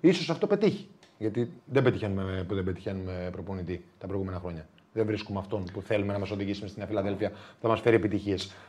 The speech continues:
Αυτός ήδη ερχόν-, ε, ε, ε, ερχόμενος εδώ με την ομάδα του όλη αυτή, ήδη έβαλε τις βάσεις ότι εγώ θα έρθω εδώ να παλέψω και δίπλα μου θα έχω ανθρώπους που είναι ορκισμένοι σε μένα και δεν θα μου βάζουνε χίλιες δυο τρικλοποδιές.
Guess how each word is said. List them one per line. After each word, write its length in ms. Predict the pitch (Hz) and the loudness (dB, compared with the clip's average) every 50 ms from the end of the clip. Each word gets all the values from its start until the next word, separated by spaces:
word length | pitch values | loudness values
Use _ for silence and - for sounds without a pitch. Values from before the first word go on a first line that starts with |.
| - _ | -16 _
Αυτός 380 | - 107 107 - - 180 175 | -2 -2 -2 0 -2 -2 0
ήδη 180 | 185 185 160 160 | 0 2 2 4
ερχόν-, 340 | 139 131 113 - 156 147 135 | 4 2 4 4 2 2 2
ε, 120 | - 131 | 0 -2
ε, 260 | 131 131 131 117 - - - - - - 110 98 | -2 0 0 -2 -2 -4 -10 -18 -14 -6 -4 -2
ε, 180 | 95 98 95 | -2 0 0
ερχόμενος 440 | 92 92 90 - 143 147 139 127 - | -2 0 0 2 2 2 2 2 2
εδώ 180 | 131 123 135 127 | 2 4 4 2
με 80 | 117 | 2
την 120 | 101 104 104 | 0 -2 -2
ομάδα 360 | 104 104 117 135 139 123 107 | -2 2 2 4 4 4 4
του 80 | 95 113 | 4 2
όλη 140 | 120 117 104 | 2 2 0
αυτή, 360 | 92 - - 104 107 - - - - _ _ _ _ - - - _ _ _ _ | -2 -4 -4 -4 -4 -4 -6 -12 -20 _ _ _ _ -20 -20 -20 _ _ _ _
ήδη 340 | 143 156 180 185 160 185 190 | 2 4 4 4 6 6 6
έβαλε 260 | 196 185 196 202 185 | 8 8 6 6 6
τις 160 | 147 131 123 | 4 2 4
βάσεις 520 | 120 143 170 175 175 175 202 190 - - - 190 | 6 6 6 6 6 2 0 -2 -2 -4 -6 -8
ότι 180 | - - 151 147 | -4 2 4 4
εγώ 180 | 143 143 165 | 6 6 6
θα 100 | 147 156 | 6 6
έρθω 160 | 156 151 147 | 6 6 6
εδώ 120 | 147 135 147 | 6 6 6
να 80 | 135 | 6
παλέψω 480 | 113 - 110 131 160 160 - 208 196 208 - - - _ _ _ _ _ _ _ _ _ _ _ _ _ _ _ _ _ _ _ | 6 6 6 6 6 4 4 0 0 -2 -6 -14 -20 _ _ _ _ _ _ _ _ _ _ _ _ _ _ _ _ _ _ _
και 120 | - 147 | -2 -2
δίπλα 320 | 123 110 131 147 139 160 156 | 0 2 0 4 4 4 4
μου 100 | 147 131 | 4 4
θα 100 | 127 131 | 4 4
έχω 180 | 139 135 131 | 4 4 2
ανθρώπους 640 | 123 117 - - 123 139 143 139 175 180 175 - - - - _ _ _ _ _ _ _ _ _ _ _ | 2 0 0 4 4 4 6 6 4 2 0 -2 -10 -18 -20 _ _ _ _ _ _ _ _ _ _ _
που 320 | - 127 127 127 127 127 135 | -8 -6 -4 -2 0 0 2
είναι 100 | 143 143 | 2 2
ορκισμένοι 420 | 139 135 135 117 110 123 127 127 | 0 0 0 -2 -2 0 0 0
σε 120 | 117 - 117 | 0 -2 -2
μένα 240 | 120 127 139 143 143 | -2 0 0 0 0
και 100 | 123 135 | 0 0
δεν 80 | 131 123 | 0 0
θα 80 | 131 | 0
μου 100 | 131 127 | 0 4
βάζουνε 540 | 120 127 131 120 127 127 127 123 123 120 117 - - - - _ _ _ | 6 6 6 6 4 2 0 0 0 -2 -4 -6 -12 -20 -20 _ _ _
χίλιες 240 | - - 131 123 113 | -4 2 4 4 4
δυο 120 | 104 120 110 | 4 4 2
τρικλοποδιές. 600 | 110 95 110 110 104 104 98 98 87 - - | 2 0 0 0 0 0 0 -2 -4 -4 -8